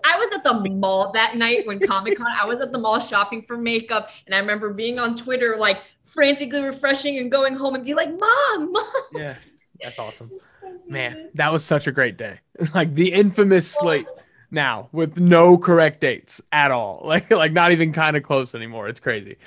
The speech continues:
Speaker 2: Um, and then the pitch, the pitch, uh, Kevin Feige's been on record saying that this was the best movie pitch he had ever heard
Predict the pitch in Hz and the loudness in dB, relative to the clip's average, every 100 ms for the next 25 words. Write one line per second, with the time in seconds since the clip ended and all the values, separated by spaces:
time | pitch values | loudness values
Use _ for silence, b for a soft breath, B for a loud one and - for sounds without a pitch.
0 | B B - 151 147 143 135 b b b | B B -6 -2 0 -2 -8 b b b
1 | - 151 156 156 151 143 151 202 196 - | -6 -2 0 0 0 -2 0 0 0 -4
2 | - - - 147 180 202 190 165 156 147 | -12 -14 -8 -4 0 0 0 0 0 2
3 | 208 202 180 175 147 160 151 160 156 147 | 0 0 -2 -2 -4 -4 -4 -2 0 0
4 | 147 131 139 127 151 151 156 135 127 170 | -4 -4 -6 -4 -2 0 0 0 2 4
5 | - 160 156 151 147 - 117 113 113 165 | 4 2 2 2 0 -2 -4 -2 0 4
6 | 190 180 | 4 4